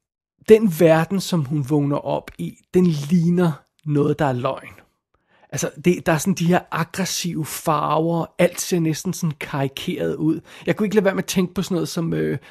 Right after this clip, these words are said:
Soundgarden, musikvideoen Black Hole Sun, hvis man kan huske den, som er det der underlige, aggressivt, glade, øh, univers, øh, som ser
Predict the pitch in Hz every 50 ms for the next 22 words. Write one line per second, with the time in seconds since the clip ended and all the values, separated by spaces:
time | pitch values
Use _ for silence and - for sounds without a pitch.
0 | - - - - - 147 147 160 180 180 - 190 165 160 165 - 175 175 180 -
1 | - - - 156 - - 185 165 - - 165 160 151 139 - - 165 151 160 -
2 | - 175 170 156 147 - - - 180 147 147 160 160 - _ - - - - -
3 | - - 160 170 170 147 160 170 185 - - - 165 151 - - - - 170 160
4 | 156 - 165 147 160 147 135 - - - - - - - - - - - - -
5 | _ _ _ - - _ - 196 165 165 175 185 185 175 156 185 185 170 165 165
6 | 160 - - - 156 165 165 - - - 202 165 - - - 185 175 160 147 -
7 | - 175 175 143 123 165 160 - - 156 170 160 147 151 160 170 175 180 185 170
8 | 160 160 165 160 160 160 160 160 160 151 139 156 160 151 151 - 170 165 160 151
9 | 151 151 151 156 160 - - - 202 180 165 160 156 147 151 156 - 151 - -
10 | 180